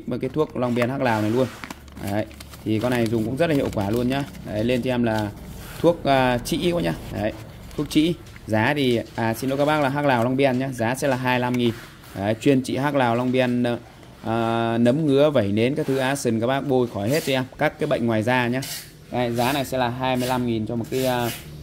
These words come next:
à, thuốc, à, hắc lào long ben như này. Tiếp theo thì, à, nó sẽ là cái lọ dầu nóng Hàn Quốc. Giá sẽ là bốn mươi nghìn cho một, à, lọ như này.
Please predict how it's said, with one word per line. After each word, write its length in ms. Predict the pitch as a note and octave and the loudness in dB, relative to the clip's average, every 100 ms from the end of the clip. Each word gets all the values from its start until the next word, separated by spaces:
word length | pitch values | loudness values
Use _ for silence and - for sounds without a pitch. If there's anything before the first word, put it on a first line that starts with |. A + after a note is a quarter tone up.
| - - - | -14 -12 -4
à, 140 | A2 A2 | -2 0
thuốc, 280 | C#3 C#3+ | -2 -2
à, 140 | C#3+ C3 | -2 -2
hắc 160 | C#3+ | 0
lào 180 | C#3 A#2 | 2 2
long 140 | A#2 B2+ | 0 0
ben 160 | C3 | -2
như 60 | B2 | -2
này. 140 | A2+ G#2+ - - - - - - - - - - - - - | -4 -6 -10 -14 -16 -16 -16 -16 -16 -16 -14 -14 -14 -14 -4
Tiếp 140 | D#3+ | -2
theo 200 | D#3 D3 | 2 2
thì, 200 | C#3 B2+ | 2 2
à, 140 | A#2+ A#2 | 4 2
nó 100 | B2+ | 0
sẽ 140 | D#3+ | 0
là 100 | D3 | 0
cái 120 | C#3+ | 2
lọ 160 | C#3+ A#2 | 2 0
dầu 220 | A#2 A2+ | 2 2
nóng 180 | A2+ D3 | 2 0
Hàn 140 | C#3 - | -2 2
Quốc. 180 | F3 G3 - | 0 0 -2
Giá 240 | A2 A2+ C3+ | 0 0 2
sẽ 180 | E3 | 2
là 100 | D3 | 2
bốn 220 | A#2+ B2 E3+ | 4 2 2
mươi 80 | |
nghìn 220 | E3 B2+ A#2 | 2 2 2
cho 140 | C3 | 2
một, 180 | B2+ A#2 A#2+ | 2 0 -2
à, 160 | A2 A2 | 0 0
lọ 140 | A2+ A#2 | 0 0
như 60 | |
này. 140 | B2 | 0